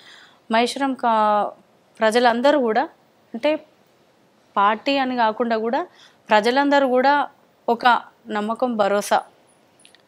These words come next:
మనకి ఏ ఎమ్మెల్యే వచ్చినా, ఎవరు వచ్చినా మనకు అందుబాటులో ఉండాలి, మన సాధక బాధకాలు తెలుసుకోవాలి, వాటిని పరిష్కరించే మార్గం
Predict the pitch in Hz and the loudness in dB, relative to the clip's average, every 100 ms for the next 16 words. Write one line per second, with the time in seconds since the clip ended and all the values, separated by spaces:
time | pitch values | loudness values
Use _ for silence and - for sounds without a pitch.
0 | - 220 240 240 240 247 233 233 233 233 | -4 -2 0 2 4 4 0 -2 0 -2
1 | 226 - 226 226 202 226 226 - 240 247 | -4 -6 -6 -4 -4 -4 -6 -6 0 2
2 | 277 277 240 233 220 220 220 196 185 180 | 4 2 2 2 0 0 -2 -2 -2 -2
3 | 180 - _ _ _ _ _ _ - _ | -4 -8 _ _ _ _ _ _ -20 _
4 | 220 220 240 220 208 220 226 196 190 190 | -8 -4 -2 0 0 0 -2 -2 -2 -2
5 | 202 214 202 185 - 185 175 170 180 - | -6 -4 -6 -6 -8 -6 -6 -6 -8 -10
6 | _ _ _ _ _ - 214 277 285 220 | _ _ _ _ _ 0 0 0 0 0
7 | 220 - 285 277 262 254 214 214 220 262 | 0 0 0 2 0 0 2 0 0 -4
8 | 311 | -4